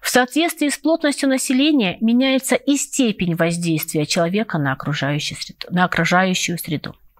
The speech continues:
При современном уровне развития человечества деятельность общества очень сильно сказывается на биосфере, приводя ее все больше,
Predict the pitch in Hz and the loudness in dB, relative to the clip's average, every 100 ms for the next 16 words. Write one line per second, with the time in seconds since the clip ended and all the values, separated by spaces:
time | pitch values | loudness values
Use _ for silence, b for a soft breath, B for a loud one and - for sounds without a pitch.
0 | - B B B B - 269 285 262 285 | -20 B B B B 0 2 4 2 2
1 | 302 311 285 - 277 277 262 269 262 254 | 4 4 4 2 2 4 4 2 2 2
2 | 285 - 254 - 240 240 262 - - 151 | 0 2 0 2 2 2 0 -4 -8 -10
3 | B B 190 214 220 - 180 175 - 233 | B B 0 2 0 0 -2 -2 -2 0
4 | - - 180 240 269 311 285 277 208 170 | -2 -2 0 0 2 0 2 2 2 2
5 | - - 180 160 165 156 151 - 143 - | 0 2 2 2 -2 -2 -2 -2 -4 0
6 | 196 - 165 165 - - 294 302 - B | 2 2 2 0 0 0 2 2 -4 B
7 | B B 196 185 180 180 175 - 180 220 | B B 0 4 2 4 2 2 0 2
8 | 254 220 180 170 175 190 - | 0 0 -2 0 0 0 0